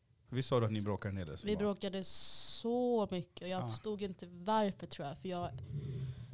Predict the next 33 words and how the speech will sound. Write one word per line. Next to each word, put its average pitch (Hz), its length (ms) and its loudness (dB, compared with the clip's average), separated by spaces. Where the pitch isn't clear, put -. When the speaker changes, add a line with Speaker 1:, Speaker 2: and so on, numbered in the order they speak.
Speaker 2:
och - 180 -6
jag 208 100 4
var 214 140 2
så - 120 2
elak. 247 540 2
All 269 340 6
min 254 400 0
ilska 208 480 -2
kom 175 200 -10
ut 214 260 -8
på 190 80 -2
honom. 196 640 -2
Och - 180 -4
att - 80 -10
han 208 200 0
också 196 280 2
var 170 180 2
man. 165 480 0
Han 226 100 2
skulle 180 280 0
vara 165 160 0
en 156 340 -6
bra 156 500 -2
kille 165 500 -6
också. 277 480 -2
Om 202 160 -6
storebror, 196 840 -2
vad 170 120 -2
innebär 156 380 -8
det? 247 380 -8
Jag 180 180 -2
var 196 160 0
så - 140 -2